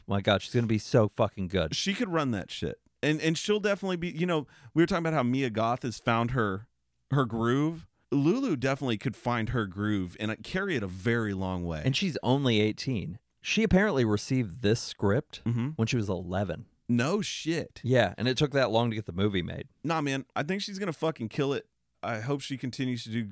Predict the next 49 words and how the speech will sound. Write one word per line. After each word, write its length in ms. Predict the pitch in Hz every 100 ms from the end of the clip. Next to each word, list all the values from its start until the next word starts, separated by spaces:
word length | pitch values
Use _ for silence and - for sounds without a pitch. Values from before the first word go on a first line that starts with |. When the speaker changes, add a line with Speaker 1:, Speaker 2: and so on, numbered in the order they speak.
| 104
Speaker 2:
great 320 | - 123 113 -
things. 580 | 113 117 117 113 - _ _ 143
And 120 | 156
I 60 | 151
like 240 | 165 190
how 100 | 208
that 160 | 170 147
she 140 | 160
gets 160 | 160 -
cast 320 | 156 151 -
like 180 | 135 127
this 180 | 123
eclectic, 540 | 117 - 101 113 127 - _ -
you 140 | 135 143
know, 180 | 135
like, 200 | 123 113
kinda 220 | 139 135 120
off 240 | 113 123
the 100 | 127
wall, 480 | 117 117 120 117 117
not 280 | 123 120 95
your, 360 | 123 113 107 - -
not 280 | 143 143
your 140 | 139 143
run 260 | 143 135
of 80 | 143
the 80 | 143
mill 420 | 139 143 143 139
type 300 | 123 143 131
of, 80 | 135
like, 320 | 120 117 101 - _ -
teen. 580 | 156 156 147 147 143 147
And 200 | 127 135
then 180 | 123
where 180 | 123 143
that's 240 | 165 165 170
gonna 180 | 156
go 280 | 120 135 147 -
moving 420 | 131 156 139 107
forward. 540 | - 120 139 196 240 -
Speaker 1:
And 120 | 165
I 20 |
like 240 | 180 196 196
that 140 | 185
she 100 | 196
was 140 | 127
so 400 | - - 120 123
different 500 | 107 101 101 98 85 - _
than 300 | 117 110